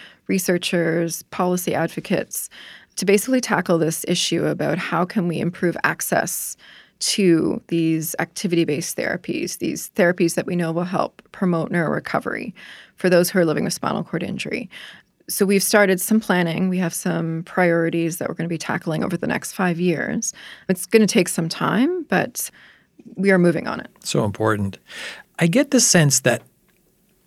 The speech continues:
Speaker 2: and correct me if I'm wrong, but it sounds like anything you approach in research, you want a payoff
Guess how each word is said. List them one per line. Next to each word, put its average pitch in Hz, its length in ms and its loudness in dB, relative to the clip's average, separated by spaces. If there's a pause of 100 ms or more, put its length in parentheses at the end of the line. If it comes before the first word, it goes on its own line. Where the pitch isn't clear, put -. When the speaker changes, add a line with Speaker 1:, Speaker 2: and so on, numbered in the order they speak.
(500)
Speaker 2:
and 143 200 2
correct 180 260 8
me 143 100 6
if 120 120 4
I'm 113 180 4
wrong, 113 300 4
but 120 200 -2 (100)
it 151 100 2
sounds 233 340 4
like - 200 4 (100)
anything 208 480 8
you 160 160 10
approach 147 420 4
in 120 120 2
research, 110 580 0 (140)
you 135 220 6
want 147 240 6
a 107 60 0
payoff 107 680 0